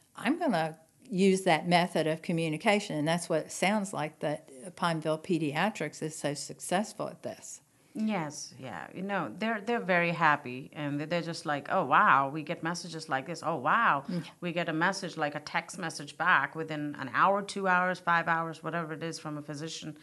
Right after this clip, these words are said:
Speaker 2: directly. That made a huge impact.
Speaker 1: Okay. So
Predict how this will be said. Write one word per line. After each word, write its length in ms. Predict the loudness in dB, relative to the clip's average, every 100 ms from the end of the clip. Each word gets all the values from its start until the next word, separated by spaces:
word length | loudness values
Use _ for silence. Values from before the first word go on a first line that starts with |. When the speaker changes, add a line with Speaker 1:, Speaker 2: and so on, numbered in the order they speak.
| -20 -12 -6
Speaker 2:
directly. 720 | 2 4 4 0 -6 -6 -10 -4
That 240 | -4 -4
made 380 | -4 -4 -6 -10 -10
a 60 |
huge 600 | -10 -10 -8 -6 -6 -8
impact. 600 | -10 -12 -10 -10 -12 -20 -20 _ -14 -14
Speaker 1:
Okay. 220 | -16 -20 -20 -20 -16
So 600 | 0 4 6 6 4 -4